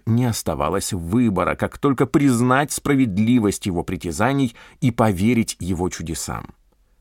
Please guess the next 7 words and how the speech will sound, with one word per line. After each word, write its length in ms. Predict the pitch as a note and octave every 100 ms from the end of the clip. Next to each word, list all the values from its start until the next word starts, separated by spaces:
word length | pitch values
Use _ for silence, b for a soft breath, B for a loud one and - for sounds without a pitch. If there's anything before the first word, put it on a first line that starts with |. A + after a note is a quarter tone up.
| _ _
Фома 320 | - D#2 C2
воскликнул: 680 | D2+ - - F2+ - G1+ - b b b b b
«Господь 840 | F#2+ A2+ F#2+ - - A2+ B2+ -
мой 320 | C#3 C#3 A#2+ - _
и 140 | - G2+
Бог 520 | D#2+ F#2+ G2+ D2 -
мой», 320 | D#2+ B1+ -